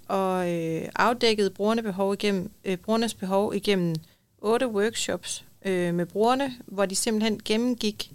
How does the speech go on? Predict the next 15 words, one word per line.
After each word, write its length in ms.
deres 180
arbejdsgange 800
som 300
scenarier. 580
Altså, 200
så 140
de 180
ar-, 140
hun 160
arbejdede 480
scenariebaseret, 920
som 160
hun 180
beskriver 400
det. 160